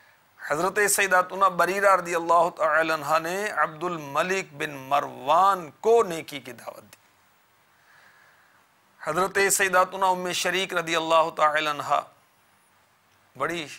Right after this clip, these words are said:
शान वाली सहाबियाँ, जन्नती जेवर, सफ़ा नंबर पाँच सौ पैंतीस पर इनका जिक्र खैर मौजूद है। बड़ी इबादत गुजार थी, करामत का ज़हूर भी होता था इनसे।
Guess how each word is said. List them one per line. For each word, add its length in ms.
शान 280
वाली 220
सहाबियाँ, 560
जन्नती 400
जेवर, 400
सफ़ा 320
नंबर 280
पाँच 300
सौ 180
पैंतीस 500
पर 160
इनका 360
जिक्र 320
खैर 260
मौजूद 360
है। 100
बड़ी 200
इबादत 460
गुजार 340
थी, 160
करामत 400
का 100
ज़हूर 340
भी 120
होता 240
था 80
इनसे। 280